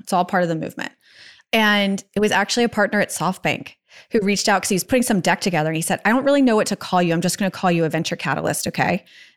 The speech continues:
And I said, "Oh, yeah, that's actually cool." <laughs> Yeah, great. There have been a few other terms that others have used in introductions and in decks. And I'm terrible at, like, working in my own branding.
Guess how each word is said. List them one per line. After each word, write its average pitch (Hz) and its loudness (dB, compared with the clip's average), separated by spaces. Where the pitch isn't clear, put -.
And 170 -4
I 165 -4
said, 175 -8
"Oh, 330 -2
yeah, 370 0
that's - -2
actually 320 0
cool." - -2
<laughs> - -6
Yeah, 381 2
great. 440 0
There 233 2
have 233 2
been 262 2
a 262 2
few 262 2
other 240 4
terms 202 0
that 196 2
others 190 2
have 196 0
used 190 2
in 190 0
introductions 180 0
and 175 0
in 175 0
decks. 170 0
And 165 0
I'm 175 -6
terrible 208 -2
at, - -4
like, - -14
working 175 0
in 175 0
my 160 0
own 151 0
branding. 220 0